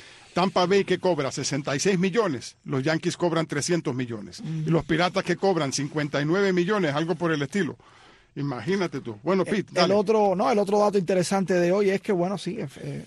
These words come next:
Speaker 2: eventualmente hoy tenemos a Sandy Alcántara encaramado en la lomita de los Marlins. Eh, los Marlins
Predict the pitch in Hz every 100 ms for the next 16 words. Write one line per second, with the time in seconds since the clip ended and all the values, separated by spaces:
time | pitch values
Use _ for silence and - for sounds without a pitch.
0 | 214 143 139 170 180 185 170 175 170 180
1 | 185 175 156 - 190 196 190 165 - 196
2 | 185 175 151 156 151 180 185 175 160 160
3 | 190 180 160 151 147 139 175 185 208 330
4 | - 151 143 143 147 160 165 156 143